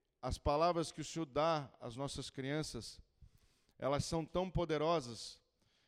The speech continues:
né, falam de um futuro poderoso, e nós olhando pra ela hoje, elas, essas crianças hoje, a gente não consegue contemplar isso. A gente só vê um bagunceirinho, uma bagunceirinha ali,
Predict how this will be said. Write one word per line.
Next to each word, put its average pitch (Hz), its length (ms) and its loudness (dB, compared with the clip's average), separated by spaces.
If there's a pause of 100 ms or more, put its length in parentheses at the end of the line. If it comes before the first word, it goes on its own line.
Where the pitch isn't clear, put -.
(120)
né, 139 340 -2
falam 160 380 0
de 151 120 -2
um 156 80 0
futuro 165 480 0
poderoso, 156 720 4 (380)
e 135 60 -4
nós 156 280 6
olhando 180 320 6
pra 170 180 4
ela 180 220 6
hoje, 160 640 6
elas, 160 460 0
essas - 240 -10
crianças 151 540 -2
hoje, 156 280 2
a 143 40 -2
gente 156 240 -6
não 165 100 -4
consegue 170 480 -2
contemplar 165 640 0
isso. - 320 -4 (500)
A 123 60 -2
gente 151 180 -4
só 160 140 4
vê 147 100 2
um 175 100 4
bagunceirinho, 160 760 4
uma 151 80 4
bagunceirinha 156 680 0
ali, 165 260 0